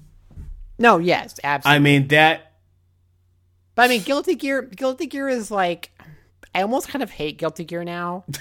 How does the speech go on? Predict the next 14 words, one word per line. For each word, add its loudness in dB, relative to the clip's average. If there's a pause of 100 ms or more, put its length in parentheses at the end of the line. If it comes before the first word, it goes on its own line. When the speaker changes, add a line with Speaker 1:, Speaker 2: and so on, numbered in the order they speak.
(420)
Speaker 2:
<laughs> -12
Speaker 1:
because -6 (880)
whenever 2
I 0
see -4
King -4
of -6
Fighters -4 (100)
fourteen, -8
Speaker 2:
Oh, 4
I 2
know. -4
Speaker 1:
it's -6
like, -2